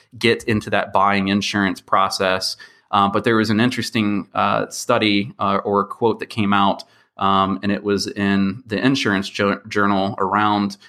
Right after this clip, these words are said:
kind of that robo insurance agent that said that sixty-six percent of consumers want some human interaction when dealing with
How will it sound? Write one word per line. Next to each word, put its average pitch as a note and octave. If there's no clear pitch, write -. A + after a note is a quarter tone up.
kind G#2+
of G#2
that G2
robo G2+
insurance G#2+
agent G#2
that -
said A2
that G2
sixty-six B2
percent A2+
of A2
consumers G#2+
want A2+
some B2
human A#2+
interaction G#2
when G2
dealing G#2
with G2+